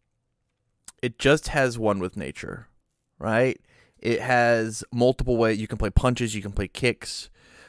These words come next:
Um, you can technically play, like, a, like, a slight fury package with, um, like, Bakugo two mixing Endeavor.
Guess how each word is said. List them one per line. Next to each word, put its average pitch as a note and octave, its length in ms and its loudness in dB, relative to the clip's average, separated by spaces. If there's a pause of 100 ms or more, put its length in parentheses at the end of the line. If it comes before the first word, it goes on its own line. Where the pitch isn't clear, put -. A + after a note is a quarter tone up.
(180)
Um, G2+ 240 -2
you A2 120 -6
can A2+ 100 -4
technically A2 320 -4
play, G#2+ 140 4
like, G2 160 -2
a, G2 80 -6 (120)
like, G#2 200 -4
a F#2+ 80 -6
slight - 340 -4
fury G#2 340 -2
package B2 600 0
with, G#2 500 -2
um, G2+ 260 -4
like, F#2 220 -4
Bakugo G#2 420 -4
two G#2+ 200 0
mixing G2 320 -4
Endeavor. A2 580 2